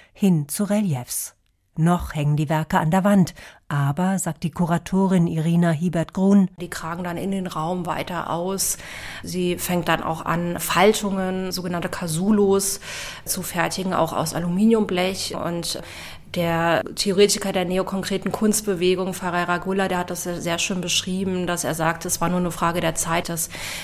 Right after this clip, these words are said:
Speaker 2: Ligia Clarks Objekte von der Wand eigentlich runterfallen müssen auf den Boden, um zu lebenden Kreaturen zu werden.
Speaker 1: Bichos, Tiere nennt Ligia Clark ihre ersten Plastiken aus Metall.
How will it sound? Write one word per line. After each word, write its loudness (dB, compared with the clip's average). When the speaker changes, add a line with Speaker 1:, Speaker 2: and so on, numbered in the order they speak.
Speaker 2:
Ligia 2
Clarks 0
Objekte 0
von -2
der 4
Wand 2
eigentlich -2
runterfallen 0
müssen -4
auf -4
den -6
Boden, 2
um -4
zu -4
lebenden 0
Kreaturen -4
zu -4
werden. -4
Speaker 1:
Bichos, 6
Tiere 6
nennt -2
Ligia 2
Clark 0
ihre -2
ersten -2
Plastiken -4
aus -4
Metall. -2